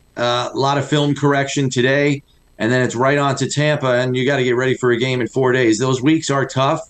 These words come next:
and rest is the key more than anything else, more than even practice reps. But th-, I think the big thing they have to get back to, which has been so successful for them over the years, is complementary football.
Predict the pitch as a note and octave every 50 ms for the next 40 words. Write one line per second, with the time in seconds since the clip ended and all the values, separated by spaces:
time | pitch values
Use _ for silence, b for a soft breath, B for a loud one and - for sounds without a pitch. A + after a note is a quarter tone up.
0 | _ B B B B B B B B _ - B2 C3 C3 C3 B2+ C3 C3+ C#3+ D3+
1 | C#3+ - - D3+ C3 A#2+ - A#2+ A#2 - - D#3 D#3+ C#3 A#2 G#2+ G#2 G#2+ A#2+ B2
2 | B2+ B2 B2+ B2 C3+ C3+ C3+ B2+ - C3 C3 C3 C#3 E3+ D3+ D#3 - - C#3 D3+
3 | D#3 D#3 D#3 D#3+ E3 E3+ D#3+ D#3+ D#3 D3+ - E3+ G3+ E3+ - - D3 A#2 - B2+
4 | B2 G#2 D#2+ - - - - B B B B B B B D3 D3 C3+ B2+ - -
5 | - - - C3 - - D3+ F3+ F#3+ F3 E3 D#3+ B2 F3 G3 G3+ E3 - - E3+
6 | E3+ E3 D#3+ D#3 D3+ D3+ D3+ D3+ D3 C3+ C3+ - - C#3+ D3 D#3 D#3 - - D3
7 | C#3 C3 B2+ B2+ - C3 G#2+ A2 B2 A#2+ A#2 - D#3+ D#3+ D3+ - C#3 - - D3+
8 | D3 C#3 - - C3 - B2+ B2+ C3 B2+ C3 B2+ A#2+ A#2 A#2 A#2 A#2 A#2+ B2 A#2+
9 | - - B B B B B _ _ - - C3 B2 - - - - D3+ E3+ E3+
10 | D#3 C#3+ D#3+ D#3+ D3+ D3 D3 C#3 C3 - G#2+ G#2 - C#3+ C#3 C#3+ - G#2 F2 E2
11 | - -